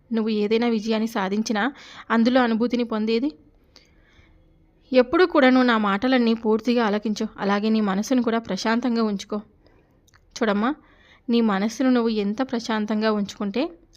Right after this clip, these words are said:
అంత ఆనందాన్ని, అంత నమ్మకాన్ని నువ్వు బలపరుచుకుంటావు. ఈ ఎప్పుడు కూడా ఈ సాయి రూపాన్ని ధ్యానిస్తూ,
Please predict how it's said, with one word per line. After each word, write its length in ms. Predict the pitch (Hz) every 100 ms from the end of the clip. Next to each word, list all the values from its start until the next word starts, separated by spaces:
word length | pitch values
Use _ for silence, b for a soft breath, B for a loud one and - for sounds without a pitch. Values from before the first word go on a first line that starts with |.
| -
అంత 240 | 208 214
ఆనందాన్ని, 640 | 196 185 226 233 214 208 285 - -
అంత 180 | 220 214
నమ్మకాన్ని 520 | 214 202 214 233 220
నువ్వు 200 | 208 208
బలపరుచుకుంటావు. 840 | 226 196 196 214 - 220 202 202 220 _ B B B B B B B _ - _ -
ఈ 180 | 262 277
ఎప్పుడు 340 | 262 - 330
కూడా 260 | 339 240 226
ఈ 180 | 240
సాయి 300 | 226 220 202
రూపాన్ని 400 | 233 233 214 208
ధ్యానిస్తూ, 680 | 214 208 202 220 226 - 247